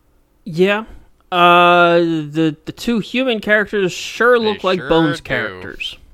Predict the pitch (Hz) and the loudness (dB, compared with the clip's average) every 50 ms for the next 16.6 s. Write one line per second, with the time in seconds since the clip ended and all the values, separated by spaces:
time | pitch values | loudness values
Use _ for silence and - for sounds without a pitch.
0 | - _ _ _ _ _ _ _ _ _ _ _ _ _ _ _ _ _ _ _ | -20 _ _ _ _ _ _ _ _ _ _ _ _ _ _ _ _ _ _ _
1 | _ _ _ _ _ _ _ _ _ _ _ _ _ _ _ _ _ _ _ _ | _ _ _ _ _ _ _ _ _ _ _ _ _ _ _ _ _ _ _ _
2 | _ _ _ _ _ _ _ _ _ _ _ _ _ _ _ _ _ _ _ _ | _ _ _ _ _ _ _ _ _ _ _ _ _ _ _ _ _ _ _ _
3 | _ _ _ _ _ _ _ _ _ _ _ _ _ _ - - - 151 156 160 | _ _ _ _ _ _ _ _ _ _ _ _ _ _ -14 -8 -6 -2 -2 0
4 | 165 165 165 165 160 165 165 160 160 165 165 165 156 156 156 151 156 156 156 156 | 2 2 2 2 2 2 0 0 0 0 0 -2 -4 -8 -12 -14 -14 -14 -16 -18
5 | _ _ _ _ _ _ _ _ _ _ _ _ _ _ _ _ _ _ _ _ | _ _ _ _ _ _ _ _ _ _ _ _ _ _ _ _ _ _ _ _
6 | _ _ _ _ - - 180 - _ _ - - 175 175 - _ - - - - | _ _ _ _ -16 -16 -16 -16 _ _ -8 -8 -8 -8 -8 _ -14 -14 -8 -2
7 | - 175 190 190 185 185 185 175 180 185 180 180 180 175 170 147 - 139 - - | -2 -2 0 0 0 0 2 2 2 0 2 2 2 2 2 0 -4 -8 -2 2
8 | 196 208 233 233 202 208 175 160 - - 170 147 - - - - _ _ _ _ | 4 4 4 4 2 -2 -6 -4 -2 -2 -2 -2 -2 -6 -10 -12 _ _ _ _
9 | - - 220 220 214 - 269 240 - - 262 269 269 233 175 156 - 180 160 - | -8 -4 -4 -4 -4 -4 -6 -4 0 2 4 6 6 4 4 2 -2 -2 -4 -4
10 | - _ _ - 147 147 147 170 175 175 - - - - - - - - - 202 | -6 _ _ -14 -12 -4 0 0 0 0 -2 -12 -14 -14 -14 -16 -20 -12 -6 -6
11 | 165 147 - 175 165 139 - - 180 175 - - - 185 175 175 180 165 165 165 | -6 -4 -4 -8 -8 -4 0 0 0 0 0 -2 -2 -2 0 0 0 0 -2 -2
12 | - 139 147 160 160 160 151 - 165 165 - - 160 - - 170 180 175 165 165 | -6 -14 -10 -10 -10 -10 -12 -14 -16 -16 -16 -16 -18 -10 -4 -2 -2 0 2 2
13 | 160 156 151 135 - - - - 135 123 120 113 - - - 135 131 131 131 127 | 2 2 2 0 -4 -10 -10 -8 -8 -6 -6 -8 -8 -10 -12 -12 -12 -10 -10 -8
14 | 123 120 117 - 127 123 123 117 127 127 131 131 131 135 143 139 131 127 131 123 | -8 -8 -8 -6 -4 -4 -4 -4 -6 -8 -8 -6 -6 -8 -6 -6 -8 -8 -8 -10
15 | 135 139 127 135 143 131 117 - 131 135 123 123 113 - - 107 101 101 98 - | -12 -12 -10 -8 -8 -8 -8 -8 -10 -10 -10 -10 -14 -12 -10 -10 -10 -10 -10 -12
16 | - 101 101 98 104 110 - - - - - | -14 -14 -14 -14 -16 -16 -16 -18 -18 -20 -20